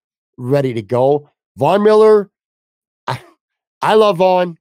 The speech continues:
great player, but I don't believe shit he says anymore. So if he says he's gonna be here week one, I don't give a shit what he says. I, I don't believe him right now. All due respect to a, to a great player, but after the whole Beckham and the Hopkins stuff and all these predictions,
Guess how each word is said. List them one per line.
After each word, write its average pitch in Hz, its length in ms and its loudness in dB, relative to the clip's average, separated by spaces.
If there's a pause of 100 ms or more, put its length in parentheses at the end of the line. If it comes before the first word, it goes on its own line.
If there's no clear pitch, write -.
great 175 240 -6
player, 170 320 -4
but 147 160 -10
I 160 80 -4
don't 165 100 -4
believe 139 220 -12
shit 165 260 -10
he 156 80 -14
says 139 240 -10
anymore. 147 420 -6
So 139 220 -8
if 117 80 -8
he 165 80 -10
says 190 240 -4
he's 165 60 -12
gonna 170 120 -4
be 165 80 -4
here 165 100 -2
week 156 200 -8
one, 151 160 -2
I 135 140 -4
don't 139 160 -4
give 131 120 -8
a 120 40 -12
shit 127 180 -14
what 113 140 -10
he 113 40 -18
says. 113 240 -10
I, 113 240 -8
I 117 160 -8
don't 117 300 -6
believe 110 320 -12
him 123 240 -6
right 123 240 -6
now. 123 300 -4 (500)
All 190 220 2
due 202 160 0
respect 202 480 0
to 185 180 2
a, 160 180 0 (360)
to 190 160 0
a 156 60 -2
great 143 420 -6
player, 156 340 -4
but 127 160 -10
after 143 240 -8
the 139 120 -10
whole 147 220 -2
Beckham 151 420 -6
and 135 100 -6
the 104 60 -14
Hopkins 151 420 -10
stuff 151 220 -6
and 143 80 -4
all 156 200 0
these 156 180 -8
predictions, 147 640 -10